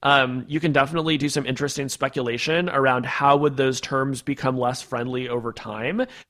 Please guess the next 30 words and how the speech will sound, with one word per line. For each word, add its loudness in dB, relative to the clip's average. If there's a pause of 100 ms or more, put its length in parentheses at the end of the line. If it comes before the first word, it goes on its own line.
But 4
I 4
just -2
don't 2
think 0
it's -2
gonna -2
happen 4
in 0
the -2
next 0
two -2
years, -2
which, -2
like, -2
I 0
think -6
is -2
the 0
amount 2
of -4
time -2
I'm 0
gonna 0
need -2
to, -2
um, 0
establish -4
myself, -8
basically. -10